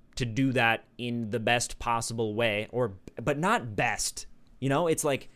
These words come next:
only considering attention. This is the only thing that, you know, that the neural net is, like, learning to do. It's just, like, attention,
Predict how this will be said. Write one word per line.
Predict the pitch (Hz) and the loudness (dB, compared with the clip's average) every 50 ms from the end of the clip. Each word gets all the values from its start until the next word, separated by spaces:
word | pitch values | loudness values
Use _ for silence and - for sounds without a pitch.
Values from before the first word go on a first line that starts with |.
| - - - _ - - - _ - _ | -20 -20 -20 _ -20 -20 -20 _ -8 _
only | 135 156 180 208 208 208 202 190 185 180 180 170 | 2 4 6 8 8 8 8 8 8 6 6 4
considering | - - 185 160 156 139 - - 175 175 160 151 139 131 123 123 123 120 117 - - - - - - - - - | 6 6 6 6 6 4 2 4 4 4 4 4 2 2 0 -2 -2 -4 -6 -8 -12 -20 -20 -20 -20 -16 -8 -8
attention. | 123 - - - - 151 139 127 - - - 92 78 - - - - - - - - - - - | -8 6 8 8 8 8 6 2 2 -2 -4 -4 -6 -10 -16 -18 -20 -20 -20 -20 -20 -20 -6 -2
This | 135 131 123 | 0 0 0
is | 143 139 127 | 0 0 0
the | 135 139 135 | 2 2 2
only | - 139 143 143 139 135 131 131 127 123 123 120 113 98 - - - - _ - | 4 4 2 4 4 2 2 2 2 2 2 0 -2 -4 -6 -16 -20 -20 _ -20
thing | - - - 147 131 120 107 104 101 95 | -18 -2 2 4 4 4 2 0 -4 -2
that, | 98 107 101 - - _ - - - - _ - - - - - - - - - _ - - - - - - - - - - | 0 0 -2 -2 -4 _ -20 -20 -20 -20 _ -20 -20 -20 -20 -20 -20 -20 -20 -20 _ -20 -20 -20 -20 -20 -20 -20 -18 -16 -8
you | - 131 123 | -2 -2 0
know, | 113 107 98 90 95 104 | 0 0 -2 -4 -2 0
that | 113 107 104 95 78 90 | 0 0 0 -2 -6 -6
the | 101 113 110 107 104 104 107 | -2 -2 0 0 -2 -2 -2
neural | 110 117 123 127 127 127 127 123 113 | -2 -2 0 2 2 4 2 2 2
net | 120 117 117 113 - - - - _ - - - - | 2 2 2 2 0 -4 -14 -20 _ -20 -20 -10 -6
is, | - 120 107 92 | -4 -4 -4 -2
like, | 107 110 104 98 - - | 0 0 0 0 -2 -8
learning | 92 117 117 120 120 120 117 110 104 104 98 98 - - - - - | -6 -2 0 0 0 0 0 -2 -2 -4 -6 -10 -12 -16 -20 -10 -6
to | - 117 | -4 -2
do. | 113 131 117 104 92 - | 0 0 -2 -2 -4 -6
It's | - - - | -10 -12 -10
just, | 107 - - | -8 -8 -8
like, | 92 - - | -8 -8 -8
attention, | - - - 127 127 110 - 101 90 | -2 0 2 2 2 0 -2 -6 -8